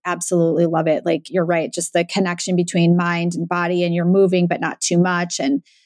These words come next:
that's another thing that on the physical side of all of this is moving, but not to a extreme amount, especially if you're faced with any sort of disease. And yeah, just, like, really honing in on all of the things that we can do to reduce stress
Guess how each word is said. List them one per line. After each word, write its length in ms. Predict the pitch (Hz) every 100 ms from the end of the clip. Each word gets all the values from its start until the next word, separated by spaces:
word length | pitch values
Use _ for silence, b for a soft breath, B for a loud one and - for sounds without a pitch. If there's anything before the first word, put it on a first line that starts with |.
| -
that's 180 | 180 185
another 380 | 185 180 175
thing 220 | 175 185 180
that 240 | 170 - -
on 120 | 175
the 40 |
physical 460 | 175 233 220 - 185
side 540 | - 175 170 170 175 180
of 360 | 170 165 170 - _ _ _ 180
all 200 | 175 175
of 100 | 165
this 260 | 170 175
is 220 | 170 165 -
moving, 520 | 214 214 190 185 185
but 160 | 180
not 400 | 175 170 170 -
to 260 | - 190 175
a 300 | 165 160 135 _ 202
extreme 580 | 202 - - 196 185
amount, 460 | 175 175 170 165 160
especially 420 | - 185 180 175
if 140 | 175 170
you're 240 | 165 - _
faced 240 | 180 170
with 140 | 175 175
any 160 | 165
sort 260 | 170 170 165
of 180 | 165 170 -
disease. 540 | 180 160 160 165 175
And 300 | 151 143 175 _ _ _ _ _
yeah, 220 | 214 214
just, 220 | 160 208 220
like, 140 | 185
really 500 | 190 208 220 247 233 -
honing 560 | - 220 202 196 180
in 340 | 180 180 170 160
on 140 | 185 143 -
all 300 | 190 190 202
of 120 | 185
the 80 | 185
things 340 | 180 175 175
that 100 | 175
we 100 | 180
can 160 | 170 170
do 240 | 170 170
to 160 | 170 170
reduce 480 | 170 170 208 214 -
stress 640 | - 196 180 175 175 -